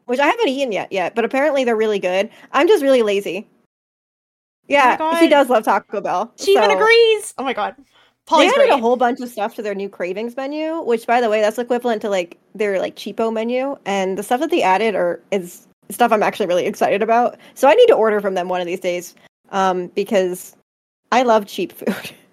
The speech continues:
Speaker 2: Oh my God, I haven't had Taco Bell since August, probably. I should have it this week.
Speaker 1: Yeah.
Speaker 2: Yeah.
Speaker 1: Mm-hmm. My favorite item is a cheesy gordita crunch.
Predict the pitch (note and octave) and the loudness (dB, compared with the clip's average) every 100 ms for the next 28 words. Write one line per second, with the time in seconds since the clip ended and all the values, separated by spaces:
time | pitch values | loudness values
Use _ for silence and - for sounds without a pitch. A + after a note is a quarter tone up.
0 | _ B3 G#3+ D4 C4 G3+ - F#3+ F3+ F3+ | _ -12 -6 -6 -6 -10 -14 -18 -16 -14
1 | D#3+ D#3+ F#3 F3 - - - - _ _ | -14 -12 -14 -16 -20 -20 -20 -20 _ _
2 | _ _ G3 F#3+ A3+ - A#3 A#3+ B3 C4 | _ _ -6 -6 -12 -14 -14 -14 -16 -18
3 | _ _ _ _ _ _ _ _ _ A#3+ | _ _ _ _ _ _ _ _ _ -12
4 | B3 A3 F#3 G3 E3+ - A#3 G#3+ _ _ | -10 -10 -10 -14 -14 -12 -12 -14 _ _
5 | _ - A3 G3 G#3+ _ - C#4 D4 - | _ -12 -10 -10 -14 _ -12 -10 -10 -14
6 | _ _ C4 C4 D4+ C#4 A#3+ A#3+ A#3 G#3 | _ _ -2 0 2 2 2 2 0 -4
7 | - G3+ G3+ G3+ G3 F#3+ G3 F#3+ F#3 - | -8 -8 -6 -6 -4 -6 -6 -10 -10 -20